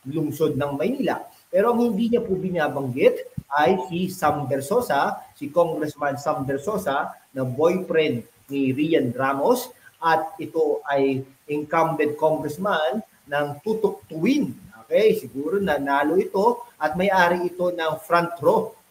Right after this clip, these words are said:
Ha? Eh, nanalo, ah, nanalo siguro ito dahil mayaman niya. Aside from that, parang ginamit niya si, ah, Willie Revillame, Tutok Tuwin, no? Ah, yan, no? May mga nagsasabi raw na hindi nababanggit ni Isko Moreno,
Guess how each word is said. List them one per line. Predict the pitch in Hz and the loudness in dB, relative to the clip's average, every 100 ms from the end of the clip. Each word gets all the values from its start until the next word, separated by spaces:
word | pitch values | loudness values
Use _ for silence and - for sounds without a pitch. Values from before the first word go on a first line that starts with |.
| 123 | -2
Ha? | 170 226 - _ _ | -2 -2 -8 _ _
Eh, | 135 143 | 0 2
nanalo, | 151 151 151 151 156 | 2 4 6 6 4
ah, | 151 151 151 147 147 | 2 2 2 0 -2
nanalo | 151 151 147 139 | 0 0 0 -2
siguro | 143 151 175 | -2 0 0
ito | 233 202 - | 0 0 0
dahil | 123 127 135 | -2 -2 -2
mayaman | 131 127 123 131 139 247 285 | -2 -4 -4 -4 -6 -8 -4
niya. | 240 214 214 - _ - | 0 0 -4 -12 _ -14
Aside | 127 143 | -4 -4
from | 175 196 208 | 0 0 4
that, | 185 180 | 4 4
parang | - 139 143 | -2 -2 -4
ginamit | 135 135 139 139 139 139 | -6 -4 -2 -2 -6 -8
niya | 147 165 147 | -4 -2 -2
si, | - 143 131 135 _ _ _ _ _ _ _ | -2 -2 -2 -4 _ _ _ _ _ _ _
ah, | 151 147 | -4 -2
Willie | 135 190 185 170 | 2 6 6 6
Revillame, | 151 139 160 165 147 214 226 - _ 220 | 4 2 2 2 2 0 -2 -8 _ -4
Tutok | 202 - - | 0 -2 -2
Tuwin, | 147 151 294 175 - | -4 -2 -2 -2 -4
no? | 135 233 294 - _ - | -4 -4 -4 -10 _ -8
Ah, | 131 131 139 | -4 0 2
yan, | 147 151 143 | 2 2 0
no? | 214 | -2
May | - - | 0 -4
mga | - 605 - | -4 -6 -6
nagsasabi | 622 _ - - - 415 | -8 _ -6 -4 -2 0
raw | 160 160 - - _ - | 2 2 0 -10 _ -6
na | 156 156 139 - _ - | 0 0 -2 -10 _ -8
hindi | 170 185 226 | -6 -4 -2
nababanggit | 196 175 160 160 156 165 233 - - _ | 0 2 0 0 -2 0 -2 -2 -18 _
ni | 139 160 151 | -10 -6 -6
Isko | - - 180 175 | -6 -6 -2 0
Moreno, | 156 147 156 208 240 - - | 0 2 4 4 2 -2 -10